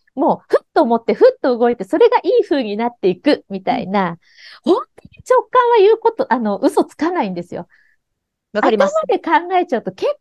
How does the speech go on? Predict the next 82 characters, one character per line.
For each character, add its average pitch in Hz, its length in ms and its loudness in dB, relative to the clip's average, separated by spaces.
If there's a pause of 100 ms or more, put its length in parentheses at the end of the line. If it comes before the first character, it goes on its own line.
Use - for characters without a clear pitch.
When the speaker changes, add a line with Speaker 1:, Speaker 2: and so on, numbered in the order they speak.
Speaker 1:
構 320 180 2
変 320 280 -2
に 214 80 -4
な 196 120 -2
っ - 80 -10
て 202 100 -4
っ 190 80 -8
ち 180 100 -8
ゃ 160 40 -8
う - 40 -12
ん - 20 -16
だ 175 100 -8
け - 140 -8
ど、 180 140 -6 (280)
も 214 120 0
う、 - 20 -2 (240)
ふ - 60 -16
っ - 20 -20 (160)
と 415 120 4
思 285 160 0
っ 285 60 -4
て、 - 100 0
ふ - 140 -6
っ - 80 -20
と 277 160 2
動 247 120 2
い 247 60 0
た 208 100 -6
こ 196 100 -8
と 190 60 -10
っ - 20 -18
て - 180 -12
い - 60 -8
い - 100 -20
風 294 240 2
に 202 120 -2
し - 60 -20
か 180 120 -2
な 170 140 0
ら 285 140 2
な 359 120 -8
い 175 80 -8
ん 160 40 -14
で 165 100 -12
す - 120 -20
よ。 - 120 -14 (540)
Speaker 2:
そ 403 200 0
う - 20 -2
で 262 100 0
す - 80 -4
よ。 233 80 2
私 508 220 0
た 427 100 0
ち 269 100 -6
今 262 120 0
そ 359 160 2
う 294 40 0
で 233 60 -2
す 175 120 -8
も 165 120 -12
ん 190 40 -12
ね。 320 160 -4 (160)
Speaker 1:
あ、 - 80 -4 (140)
そ 523 240 0
う 453 40 0
な 370 120 0
ん 247 40 -2
で 220 100 -2
す。 - 80 -10
そ 403 180 4
う - 20 2
な 262 180 -6
ん 254 40 -6
で - 180 -6
す。 262 320 -4
Speaker 2:
<laughs> 311 240 -4
Speaker 1:
こ 285 80 -4
の 233 140 -2
出 277 180 2
会 294 160 -2
い 254 40 -6
も。 185 200 -10